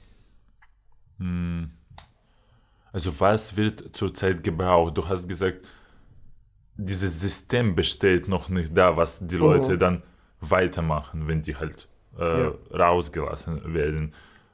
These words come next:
Speaker 1: Gibt es, ich meine, für mich ist es etwas Neues, ich meine im Sinne von,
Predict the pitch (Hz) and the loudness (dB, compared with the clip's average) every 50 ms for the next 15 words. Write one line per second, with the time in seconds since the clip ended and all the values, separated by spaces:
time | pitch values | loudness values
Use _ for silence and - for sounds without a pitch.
0 | _ _ _ _ _ - 104 - - - - 113 107 - - - - - - 110 | _ _ _ _ _ -8 -8 -8 -6 0 0 0 2 0 -4 -8 -10 -2 2 4
1 | 104 101 98 - - - - - - 113 139 156 160 175 156 - 127 113 - - | 4 4 2 0 -4 -14 -14 -6 -2 0 0 2 2 0 -2 -2 -4 -6 -6 -10
2 | - _ 107 104 - 98 95 98 95 - - - - - _ - 107 101 98 98 | -4 _ -2 -2 0 2 2 2 2 2 -6 -10 -12 -14 _ -4 -2 -2 0 0
3 | 98 104 104 127 160 180 190 202 220 208 - - - - - - - - - 190 | 2 2 2 2 2 2 2 0 -2 -2 -4 -8 -12 -12 -12 -14 -6 -2 0 0
4 | - - 90 95 95 85 82 98 95 95 92 92 92 90 87 - - 95 92 90 | 0 0 0 -2 -2 -2 -2 -4 -2 0 0 0 -2 -2 -4 -6 -6 -4 -4 -4
5 | 90 87 | -4 -6